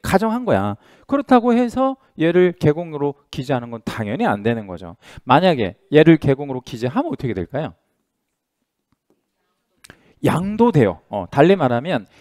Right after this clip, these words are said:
양수되어, 어, 한 것으로 보고 이거는 처벌을 받습니다. 몇 년 몇 천이요?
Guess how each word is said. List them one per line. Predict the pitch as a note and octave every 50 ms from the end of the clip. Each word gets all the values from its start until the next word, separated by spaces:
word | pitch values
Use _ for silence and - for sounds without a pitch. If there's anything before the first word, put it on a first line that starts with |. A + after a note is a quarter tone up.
| _ _ _ - A2+
양수되어, | A2 A2 B2 D3 F3 G#3 A3+ A#3 A3+ G#3 - - A#3+ A#3+ A#3+ F#3+ E3+ C#3 B2+ A#2+ B2 B2 C3 -
어, | B2 A#2 A2
한 | G#2+ D3+ D3
것으로 | C3 A2+ G#2+ - B2 C3+ F3 F3
보고 | - - A2 G#2 - G#2+ G#2 G#2+ C#3 F#3+ A3+ A#3 D4 - _ _ _ _ _ _ -
이거는 | - A#2+ A2+ A2+ A2+ A2 A2
처벌을 | - - - C4+ C4+ C#4+ C#4 B3 A3 F3+
받습니다. | C#3 A2+ - - - A2 G2+ F#2+ F2+ F#2 - _ _ _ _ _ _ _ _ _ _
몇 | C#3+ D#3+ F3+
년 | F#3+ G3 F#3 E3+
몇 | C#3+ C3
천이요? | - - C3+ A2 G#2 G2 F#2